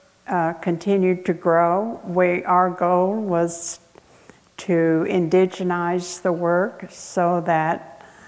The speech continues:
it could become, uh, it would continue on without the missionaries there. And we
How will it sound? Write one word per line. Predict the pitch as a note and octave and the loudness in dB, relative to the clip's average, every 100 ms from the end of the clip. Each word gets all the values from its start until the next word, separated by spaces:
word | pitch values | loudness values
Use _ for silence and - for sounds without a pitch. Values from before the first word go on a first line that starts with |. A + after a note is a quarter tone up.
| - - - - | -20 -20 -20 -6
it | F3+ F3 - | -4 -4 -2
could | F3+ F3 | -2 -2
become, | E3 - F3 E3+ E3 E3 F3 F3+ - _ - - - - _ - | -8 -4 0 2 0 -4 -8 -12 -16 _ -20 -20 -20 -20 _ -6
uh, | F3 D#3+ D#3+ E3 - - _ _ _ _ _ _ _ - | -2 -2 -2 -6 -10 -16 _ _ _ _ _ _ _ -8
it | B3+ G3 | -2 -2
would | F3+ F3+ E3 - | 0 -2 -4 -8
continue | - F#3+ F#3 G3 F3 | -2 -2 0 0 2
on | F3 E3 F3 F#3 F#3 | 2 2 2 2 0
without | D#3+ F3 D#3+ D#3+ | -2 0 -2 -2
the | E3 | -4
missionaries | D#3+ F3 F3 F3+ E3+ E3+ E3+ - | -2 -2 -4 -4 -2 -2 -4 0
there. | E3 E3 F#3 A#3+ - - - - - - - - - - | 2 2 0 -6 -16 -20 -20 -20 -20 -20 -20 -20 -10 0
And | E3+ F3 E3+ | 2 2 0
we | F3+ F3+ F3 E3+ E3 E3+ | 0 2 4 2 0 -2